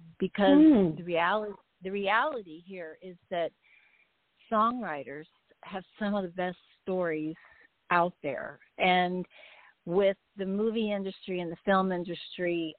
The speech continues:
Speaker 1: all looking for great stories, I feel like songwriters are perfectly, perfectly poised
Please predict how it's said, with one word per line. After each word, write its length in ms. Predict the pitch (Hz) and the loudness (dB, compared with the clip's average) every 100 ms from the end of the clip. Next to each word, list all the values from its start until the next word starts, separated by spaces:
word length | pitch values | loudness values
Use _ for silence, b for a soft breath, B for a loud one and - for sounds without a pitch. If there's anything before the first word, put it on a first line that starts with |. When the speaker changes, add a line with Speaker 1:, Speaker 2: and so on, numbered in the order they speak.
| - | 0
Speaker 1:
all 300 | 208 233 226 | 2 4 2
looking 380 | 214 214 196 175 | 0 -2 -8 -12
for 160 | - | -14
great 340 | 151 180 185 185 _ | -10 -6 -6 -6 _
stories, 540 | _ 190 208 156 - - _ _ B B B B _ - | _ -4 -2 -4 -8 -16 _ _ B B B B _ -2
I 100 | 175 | -2
feel 260 | - 214 | 0 2
like 220 | 208 190 - _ | 2 0 -4 _
songwriters 680 | 190 180 190 175 160 156 165 | -8 -8 -6 -4 -2 -4 -10
are 80 | 165 - | -16 -18
perfectly, 920 | - 220 220 196 156 170 147 92 - _ - - - | -12 -6 -6 -8 -12 -10 -10 -10 -18 _ -18 -16 -8
perfectly 600 | 254 254 220 160 - 131 | 0 0 0 -8 -10 -12
poised 480 | - 165 147 101 156 | -8 -4 -4 -4 -12